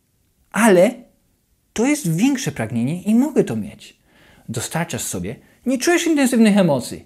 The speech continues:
bo to jest dostępne. To jest jeden krok wyżej, ale jest dostępne. I nie czujesz intensywnych emocji, nie pragniesz tego jakoś strasznie. Dostarczasz sobie to coś większego, to coś większego, to coś większego.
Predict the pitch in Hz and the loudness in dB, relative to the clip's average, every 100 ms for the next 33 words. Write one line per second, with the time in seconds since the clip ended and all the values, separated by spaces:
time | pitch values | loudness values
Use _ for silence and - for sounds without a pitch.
0 | - 170 269 254 - 254 - 311 262 120 | -6 -2 0 -2 -2 -4 -2 0 0 -2
1 | - - _ _ _ _ _ _ _ _ | -8 -16 _ _ _ _ _ _ _ _
2 | _ _ _ _ _ _ _ _ _ _ | _ _ _ _ _ _ _ _ _ _
3 | _ _ - 185 - 240 330 294 294 247 | _ _ -6 -4 -2 -4 -2 0 0 2
4 | 254 208 214 285 - _ - 214 269 247 | 4 6 4 2 -4 _ -4 -2 0 -2
5 | 262 320 302 - - - _ - 170 220 | -2 0 -2 -4 -10 -16 _ -2 2 4
6 | 339 330 220 175 170 147 139 131 120 147 | 4 4 4 4 2 -2 0 -2 -2 -4
7 | 160 220 247 240 208 180 156 139 - 127 | -4 -4 0 0 4 2 2 -2 -6 -8
8 | 107 98 - _ _ _ _ 151 - 180 | -6 -12 -16 _ _ _ _ -10 -8 -8
9 | 175 - 147 151 147 _ _ _ - 127 | -8 -8 -6 -6 -8 _ _ _ -16 -14
10 | 139 135 160 175 226 185 - _ _ _ | -10 -10 -10 -10 -12 -14 -18 _ _ _
11 | _ _ _ - 90 110 110 160 - 233 | _ _ _ -18 -12 -10 -8 -8 -8 -10
12 | - _ _ _ - - 104 120 147 - | -12 _ _ _ -16 -10 -8 -8 -8 -6
13 | 214 - | -8 -10